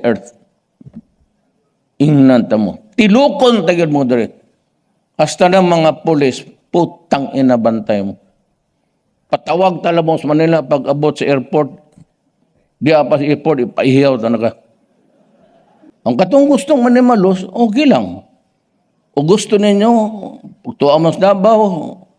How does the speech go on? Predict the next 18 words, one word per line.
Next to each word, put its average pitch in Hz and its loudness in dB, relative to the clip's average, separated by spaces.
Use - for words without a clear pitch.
unya, 131 0
pag 104 -10
abot 143 -2
dito, 151 -2
natugo, 156 0
ipapukaw 180 0
gyud 160 -4
ko. 131 -2
Utang 131 -2
ina 127 2
mo 123 0
kinitkita 123 -2
ita. 113 -6
Gusto 147 -2
gyud 156 -2
nako 147 -4
pod. 101 -6
Eh, 147 2